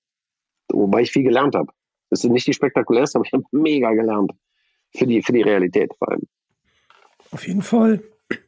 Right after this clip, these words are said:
Speaker 2: Auch wenn ich das jetzt so höre, äh, ich bin damals als, äh, Schulkind, bin ich mal fast durch den Bus geflogen, äh, weil ich natürlich cool hinten auf dem Vierer genau in dem mittleren Gang sitzen wollte, mich mal kurz nicht festgehalten habe und dann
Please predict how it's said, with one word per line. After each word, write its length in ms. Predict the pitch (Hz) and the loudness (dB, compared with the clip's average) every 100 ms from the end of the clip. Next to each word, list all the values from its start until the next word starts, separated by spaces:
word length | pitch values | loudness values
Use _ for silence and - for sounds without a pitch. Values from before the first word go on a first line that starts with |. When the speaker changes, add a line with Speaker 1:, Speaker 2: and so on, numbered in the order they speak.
| - - - | -20 -20 -4
Speaker 2:
Auch 100 | - | 0
wenn 120 | 170 202 | 4 4
ich 80 | |
das 120 | 202 190 | 2 0
jetzt 140 | 185 | 0
so 120 | 185 | 2
höre, 440 | 175 196 190 208 202 - - - | 2 2 2 0 -2 -8 -18 -2
äh, 160 | 190 180 | 2 4
ich 160 | 185 - | 2 2
bin 120 | 190 | 4
damals 480 | 202 196 190 - - | 4 4 2 -2 0
als, 460 | 180 175 170 - | 2 2 0 -2
äh, 340 | 220 170 170 190 | 0 2 2 0
Schulkind, 720 | - 226 214 202 220 254 - | 2 2 4 2 2 2 -2
bin 120 | 180 | -4
ich 100 | 170 | 0
mal 80 | 180 | 0
fast 280 | - 180 185 | 0 -2 -2
durch 120 | 165 | -2
den 80 | 175 | 0
Bus 180 | 202 | 0
geflogen, 580 | 202 170 - 165 190 220 - - - - _ - | 0 -4 0 2 2 0 -2 -20 -20 -20 _ -2
äh, 300 | 170 165 156 | 2 2 2
weil 140 | 170 | 0
ich 120 | 170 | 2
natürlich 440 | 175 165 175 170 - 208 | 0 0 0 0 0 2
cool 260 | 208 208 | 4 4
hinten 380 | 175 208 196 196 | 2 0 0 0
auf 140 | 170 | 0
dem 80 | 190 | -2
Vierer 560 | - 202 180 180 180 180 | 0 2 4 2 2 -2
genau 600 | - 165 165 170 170 170 - - - - | -2 0 2 2 2 0 -4 -14 -20 -2
in 100 | 175 | 2
dem 80 | 170 | 4
mittleren 340 | 185 - 170 | 4 2 2
Gang 220 | 165 196 196 | 2 2 2
sitzen 320 | 202 202 180 | 0 0 2
wollte, 400 | 175 175 170 170 | 2 2 0 -2
mich 180 | 165 - | -2 -4
mal 120 | 160 | -2
kurz 240 | 175 - | -2 -4
nicht 100 | 151 | -4
festgehalten 640 | - 180 - 160 165 160 147 | -2 -2 0 0 0 -2 -2
habe 240 | 143 143 | -2 -4
und 140 | 139 | -6
dann 340 | 139 139 143 | -4 -4 -6